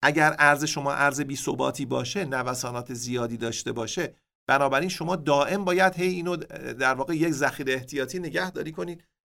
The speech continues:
برای نوسانات. این مشکلی است که الان، عرض کنم که، اه، صنعتگران ما، تجار ما که از حساب ذخیره ارزی د-، دریافت کردن در واقع،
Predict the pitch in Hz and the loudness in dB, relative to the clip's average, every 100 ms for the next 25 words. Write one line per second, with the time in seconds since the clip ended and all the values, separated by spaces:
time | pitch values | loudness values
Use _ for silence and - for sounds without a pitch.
0 | - 190 233 214 180 156 165 139 - 202 | 2 4 6 4 2 -2 -4 -6 -6 -4
1 | 185 - 208 190 180 160 170 156 - _ | -2 -2 -4 -4 -2 0 0 -2 -4 _
2 | _ _ - 127 151 175 - 180 180 165 | _ _ -6 2 4 4 2 -2 -2 2
3 | 180 165 - _ - 135 135 127 123 107 | 0 0 -8 _ -4 2 2 4 0 -2
4 | - 156 143 139 147 - 147 160 196 190 | 0 6 6 6 2 4 4 6 4 0
5 | 156 147 - 147 131 156 190 196 165 143 | 0 -2 0 0 2 2 4 2 0 -4
6 | 151 143 151 135 151 135 143 156 139 139 | 0 0 0 -2 -2 0 0 0 0 0
7 | 131 131 127 139 - _ _ - - 131 | 2 2 2 -6 -6 _ _ -6 -4 6
8 | 139 139 143 143 139 135 135 135 131 135 | 6 8 2 0 0 2 0 0 0 0
9 | 131 | -2